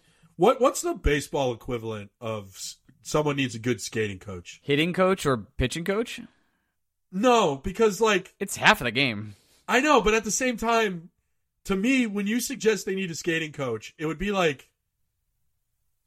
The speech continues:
Speaker 1: if a pitcher doesn't really know how to pitch,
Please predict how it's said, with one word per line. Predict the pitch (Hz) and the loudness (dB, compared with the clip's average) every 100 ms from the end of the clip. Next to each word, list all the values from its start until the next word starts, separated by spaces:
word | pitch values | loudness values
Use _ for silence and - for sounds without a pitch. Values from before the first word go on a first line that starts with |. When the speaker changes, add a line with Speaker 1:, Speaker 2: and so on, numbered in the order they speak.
| _ _ _ _ _ _ _ _ - | _ _ _ _ _ _ _ _ 0
Speaker 1:
if | 190 | 2
a | 185 | 2
pitcher | - 247 - 254 | 2 0 2 -2
doesn't | 170 202 214 180 | 2 0 0 -2
really | 190 185 170 | 0 0 0
know | 170 165 | 0 2
how | 160 | 0
to | 247 | -4
pitch, | - 139 104 - - | -2 -2 -2 -10 -12